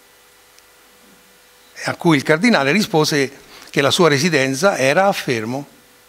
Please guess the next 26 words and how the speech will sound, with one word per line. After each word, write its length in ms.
e 140
quindi 680
si 260
considerava 640
prigioniero 880
di 140
Stato, 440
secondo 400
una 140
lettera 400
che 100
il 120
cardinale 380
De 100
Angelis 280
poi 180
scrisse 340
al 80
cardinale 360
Antonelli 560
l'otto 260
ottobre 380
milleottocentosessanta. 1500
Quando 480
a 60
Fermo 580